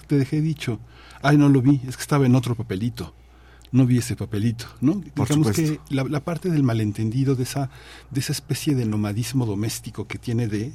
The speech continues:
Speaker 1: porque hay una especie como, empieza, empieza un, un tránsito que ni siquiera es circular, sino que es, es el de un nómada, ¿no? Este, ir haciendo camino, eh, ir, ir, este, de-, despejando el camino de, de todo el barbecho, de todo lo que hay alrededor,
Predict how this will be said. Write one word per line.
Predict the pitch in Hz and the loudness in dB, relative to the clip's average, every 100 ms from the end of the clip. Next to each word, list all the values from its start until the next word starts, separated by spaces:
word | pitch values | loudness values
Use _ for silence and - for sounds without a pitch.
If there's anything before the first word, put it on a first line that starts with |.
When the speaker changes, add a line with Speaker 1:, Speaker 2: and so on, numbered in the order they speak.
| - | -12
Speaker 1:
porque | 104 - | -10 -4
hay | 120 | -2
una | 131 | 0
especie | 123 - 120 - | -2 -6 -8 -8
como, | 135 120 107 - - - - - | -6 -4 -4 -6 -14 -20 -20 -4
empieza, | 117 110 143 - 160 143 - | -4 0 -2 0 -2 -4 -8
empieza | 131 107 139 - 147 | -6 -2 -2 0 0
un, | 135 135 - | 0 -4 -2
un | 135 | -2
tránsito | 135 131 135 143 - 143 | 2 0 0 -4 -8 -4
que | 117 | -4
ni | 101 123 143 | 0 4 4
siquiera | - - 220 | 2 -6 -6
es | 202 | -6
circular, | 180 - 120 120 135 | -6 -6 -4 -2 -4
sino | - 120 101 | -4 -4 -4
que | - | -6
es, | 123 - - - _ - _ - - - - - - | -6 -8 -18 -20 _ -20 _ -20 -20 -20 -20 -20 -8
es | - | 0
el | 160 | 4
de | 139 | 6
un | 127 | 4
nómada, | 127 104 92 - | 4 0 -6 -8
¿no? | 120 143 | -2 0
Este, | 113 - - 104 90 | -2 -6 -8 -8 -8
ir | - 123 | -6 -4
haciendo | 113 131 120 | -2 -2 -2
camino, | 113 104 113 107 110 - - - - - | -2 0 0 0 -4 -8 -20 -20 -20 -4
eh, | 123 110 110 | 0 0 -2
ir, | 127 120 123 120 | -2 0 0 -2
ir, | - 127 120 | -2 0 0
este, | 117 - 117 | -4 -4 -2
de-, | 107 110 | -2 -2
despejando | 117 - - - 127 120 | -4 -4 -6 -2 0 0
el | 117 | -2
camino | 104 104 113 110 | -2 0 0 -2
de, | 101 95 92 | -4 -6 -8
de | - 101 | -8 -6
todo | 113 110 | -2 -2
el | 107 | -2
barbecho, | 101 98 117 117 | -4 -4 -6 -4
de | 101 | -8
todo | - 120 | -4 -4
lo | 107 | -4
que | 113 | -6
hay | 113 | -6
alrededor, | 107 104 92 92 110 | -6 -6 -6 -4 -6